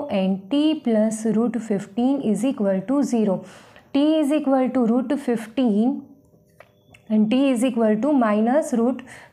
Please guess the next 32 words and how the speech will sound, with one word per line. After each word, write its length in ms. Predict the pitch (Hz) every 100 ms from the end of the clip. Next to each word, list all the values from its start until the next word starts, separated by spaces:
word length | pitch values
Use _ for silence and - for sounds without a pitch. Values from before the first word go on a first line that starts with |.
| -
fifteen, 440 | 247 226 - 190 - - - -
यानी 300 | 220 226 277
alpha 360 | 240 226 226 294
is 140 | 277 240
equal 360 | 277 240 208 196
to 80 | 220
root 260 | 214 302 302
fifteen 720 | - 202 202 - 208 226 285 - - -
and 200 | 196 190
beta 300 | 214 214 269 269
is 120 | 240
equal 440 | 233 214 214 202 196 262
to 80 | 262
minus 600 | 208 196 202 247 311 269
root 260 | 220 233 240 -
fifteen। 480 | 214 214 - 220 180 - - - -
अभी 220 | 240 311
हम 240 | 254 277 262
रिलेशनशिप 720 | 240 254 277 302 285 294 285
वेरीफाई 460 | 247 240 262 285 269
करेंगे, 460 | 254 226 220 233 - 220
alpha 320 | 214 220 285 285
plus 260 | 285 277
beta 380 | 214 226 220 269 254
is 140 | 220
equal 380 | 254 247 220 214 220
to 80 | 254
minus 460 | 208 208 220 262 262
b 220 | 208 233 214
by 140 | 196 202 208 226
a। 60 | 214 - - - - - -
इसमें 480 | 262 262 285 302 311